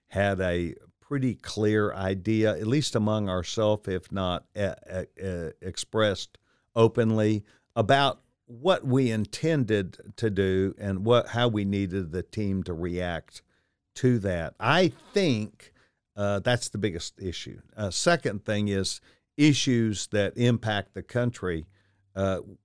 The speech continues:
we have a border problem. The open border is the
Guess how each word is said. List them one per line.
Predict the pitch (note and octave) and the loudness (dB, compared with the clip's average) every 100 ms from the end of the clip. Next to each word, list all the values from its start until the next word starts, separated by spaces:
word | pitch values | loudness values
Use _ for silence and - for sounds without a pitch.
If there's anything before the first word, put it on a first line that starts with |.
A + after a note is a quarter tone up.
| - | -8
we | A2+ A#2 | 2 4
have | A2+ G2 | 6 6
a | |
border | F2 F#2+ F#2 E2+ | 2 0 -2 -2
problem. | - E2+ D#2+ D2+ C#2 - - _ _ _ - | -6 -8 -8 -8 -12 -16 -20 _ _ _ 0
The | G#2+ | 6
open | A2+ C3 C#3+ B2+ | 6 6 4 2
border | A#2 A2+ G#2 A2 | 2 2 2 2
is | A2 A2 G2+ E2+ | 0 2 2 2
the | A2+ A#2 C3 C3 C#3 | 0 4 4 4 0